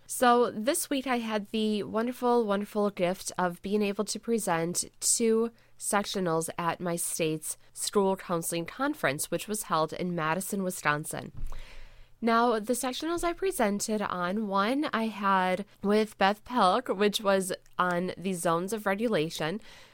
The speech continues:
called Zones in Action. And if you're interested in learning more about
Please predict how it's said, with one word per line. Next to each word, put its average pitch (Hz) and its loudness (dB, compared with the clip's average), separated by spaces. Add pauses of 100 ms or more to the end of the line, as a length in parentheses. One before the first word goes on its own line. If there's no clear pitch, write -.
called 190 2
Zones 180 2
in 190 0
Action. 151 -4 (360)
And 196 0
if 202 -6
you're 214 4
interested 240 0
in 226 2
learning 190 -2
more 180 0
about 170 0